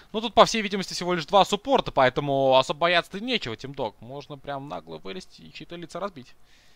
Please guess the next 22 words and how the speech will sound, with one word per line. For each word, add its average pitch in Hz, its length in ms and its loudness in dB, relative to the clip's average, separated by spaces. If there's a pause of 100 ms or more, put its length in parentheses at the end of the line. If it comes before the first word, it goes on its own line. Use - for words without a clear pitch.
(1300)
Ну, 147 120 -20
боятся, 123 340 -10
что 113 80 -16
там 110 120 -6
может 110 220 -10
быть 107 100 -20
кто-то - 200 -18
еще. - 240 -12 (1900)
Так, 127 220 0
Бульба 233 260 2
тысяча 233 300 0
двести, 185 420 -2
есть 180 380 -6
Робе. 156 500 2 (640)
Обливион 208 560 -4
Став 139 340 4 (160)
почти - 320 -12
готов, 156 420 -2 (160)
первый. 120 360 -6 (680)
Думаю, 180 200 -8
пойдет 175 240 -2
фарчит. 165 360 -4